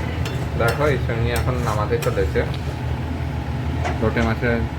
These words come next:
আলু ঝোড়া। দেখো, ফাইনাল ফিগারটা আমাদের দেখা যাচ্ছে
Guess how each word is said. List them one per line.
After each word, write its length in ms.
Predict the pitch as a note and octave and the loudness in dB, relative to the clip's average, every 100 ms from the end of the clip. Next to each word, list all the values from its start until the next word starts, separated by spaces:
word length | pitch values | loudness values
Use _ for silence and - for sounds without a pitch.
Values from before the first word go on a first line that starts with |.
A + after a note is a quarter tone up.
| - - G#2+ | -4 -4 0
আলু 200 | G#2+ A#2 A#2 | 2 2 2
ঝোড়া। 220 | G2+ - - - - - - - - - - - - | 2 0 0 -4 -4 -4 -4 -4 -2 -4 -4 -4 -2
দেখো, 300 | G#2 - - - - - - - - - - - - - - - | 0 0 0 0 0 -2 -2 -2 -2 -2 -2 -2 -2 -2 -2 -2
ফাইনাল 300 | G#2 G2+ G#2+ | 0 0 0
ফিগারটা 300 | G2 G#2+ - | 0 0 0
আমাদের 180 | A2 A2+ G#2 | 0 0 2
দেখা 220 | G2+ A#2+ | 2 2
যাচ্ছে 220 | A2+ | 2